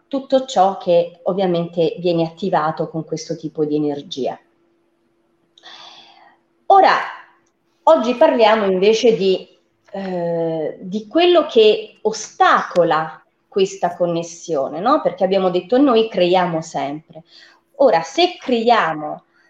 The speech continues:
da una, ehm, posizione di ignoranza, cioè dove ignoriamo che noi siamo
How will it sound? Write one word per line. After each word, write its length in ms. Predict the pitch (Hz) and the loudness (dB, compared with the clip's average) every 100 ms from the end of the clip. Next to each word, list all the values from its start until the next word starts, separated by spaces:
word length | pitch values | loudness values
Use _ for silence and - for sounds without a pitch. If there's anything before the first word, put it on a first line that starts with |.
| _ | _
da 520 | 185 247 269 214 - 254 | 2 4 4 2 -2 0
una, 680 | 277 226 170 156 147 - _ | 2 2 0 0 -4 -12 _
ehm, 960 | 190 185 185 180 175 170 170 165 165 - | -6 -2 -2 -2 0 0 -2 -6 -12 -10
posizione 1200 | 247 247 254 247 - - 247 196 165 160 156 - _ | -8 -4 -4 -6 -12 -2 2 2 2 -2 -6 -8 _
di 460 | 170 254 302 - 269 | -4 -2 -2 -4 -4
ignoranza, 1040 | 269 247 220 190 175 151 143 151 - 156 156 | 0 0 2 2 2 -2 -6 -16 -8 -6 -6
cioè 300 | - 190 175 | -4 -2 0
dove 320 | 214 240 214 | 0 2 2
ignoriamo 1400 | 196 - 277 302 294 240 220 208 233 202 165 160 156 156 _ _ _ | 0 -2 2 4 4 4 2 2 2 2 0 -2 -4 -4 _ _ _
che 160 | 202 | -6
noi 340 | 196 220 247 233 | -2 0 0 -2
siamo 920 | - - 214 220 226 208 185 - | -2 2 4 4 6 4 4 -2